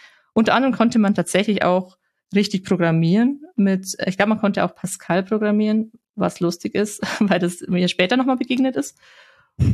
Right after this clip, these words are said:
Und, äh, mit Basic. Und, ähm, ich konnte dann halt irgendwie so ein bisschen Code schreiben, um, ähm, ein paar Sachen rauszupr-, äh, printen. Und ja, das hat mich total fasziniert, dass man halt irgendwie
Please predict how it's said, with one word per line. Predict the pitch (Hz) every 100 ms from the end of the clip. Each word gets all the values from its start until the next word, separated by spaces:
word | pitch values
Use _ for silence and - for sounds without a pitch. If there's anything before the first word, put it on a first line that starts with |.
| -
Und, | 208 208 208 208 202 -
äh, | 190 185 180 180
mit | 190 185 185 -
Basic. | 160 151 151 156 147 -
Und, | 170 170 165 -
ähm, | 170 170 170 175
ich | -
konnte | - 165 165
dann | 185
halt | 160
irgendwie | 175 170
so | 175
ein |
bisschen | 185 180
Code | 165 185 180
schreiben, | - 160 165 175
um, | 170 170 160 -
ähm, | - 165 156
ein | 175
paar | 175
Sachen | 180 175 175
rauszupr-, | 156 156 - 165 - 190 294
äh, | 180 180 -
printen. | - 185 190 185 180
Und | - 165 165 - - _ _ _ _ _ _ _ -
ja, |
das | 165 -
hat | 202
mich | 185
total | 175 180 170 175
fasziniert, | - 175 - 170 170 180 -
dass | 170
man | - 170
halt | -
irgendwie | - 175 175 180